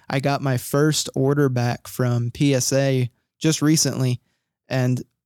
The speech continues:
the adrenaline rush is wild. I didn't think there would be an adrenaline rush, but you start checking P S A every day. You start looking at that website, and then all of a sudden you see it move to the next step, and then you're checking it multiple times a day.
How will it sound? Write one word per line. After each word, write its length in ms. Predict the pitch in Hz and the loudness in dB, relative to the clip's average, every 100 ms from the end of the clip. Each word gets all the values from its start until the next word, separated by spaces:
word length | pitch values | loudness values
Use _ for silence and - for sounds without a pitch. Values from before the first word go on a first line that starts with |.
| _ _ _ _ | _ _ _ _
the 180 | 143 135 | -2 0
adrenaline 400 | 95 175 233 139 | 2 2 2 2
rush 180 | 131 120 | 0 0
is 140 | 120 | 0
wild. 380 | 120 127 113 104 | 2 2 0 -2
I 120 | - | -2
didn't 180 | 165 180 | 0 0
think 140 | 170 170 | 0 0
there 100 | 170 | 0
would 60 | |
be 100 | 170 | 0
an 80 | 175 | 0
adrenaline 380 | 175 180 185 185 | 0 0 0 -2
rush, 380 | 190 208 - - - _ _ | -2 -2 -4 -8 -16 _ _
but 120 | 135 | 0
you 80 | 151 | 2
start 220 | - 147 | 2 -2
checking 420 | - 151 147 156 | 0 -2 0 0
P 160 | 160 160 | 2 2
S 160 | 156 151 | 2 0
A 180 | 156 | 2
every 200 | 156 160 | 0 0
day. 420 | 156 160 160 165 - _ - _ | 0 0 0 0 -4 _ -20 _
You 100 | 139 | 0
start 220 | 143 127 | 2 2
looking 240 | 139 139 | 0 2
at 120 | 143 143 | 0 0
that 120 | 131 | -2
website, 600 | 139 147 143 156 156 151 | 0 -2 0 0 0 -2
and 120 | 139 135 | -2 0
then 80 | |
all 100 | 131 | 2
of 60 | 143 | 2
a 60 | 135 | 2
sudden 300 | 143 139 147 | 0 2 2
you 60 | |
see 200 | 127 135 | 2 2
it 60 | 123 | 2
move 240 | 131 143 | 4 4
to 80 | 143 | 4
the 100 | 139 | 2
next 240 | 147 - - | 0 -2 -2
step, 340 | 143 170 - _ | 0 -2 -6 _
and 120 | 139 139 | 0 2
then 120 | 147 | 2
you're 80 | 156 | 2
checking 300 | 151 143 175 | 0 0 -2
it 120 | - | 0
multiple 440 | 147 170 170 170 | 2 2 2 2
times 300 | 170 175 170 | 2 0 2
a 60 | 175 | 2
day. 320 | 175 180 180 | 2 2 0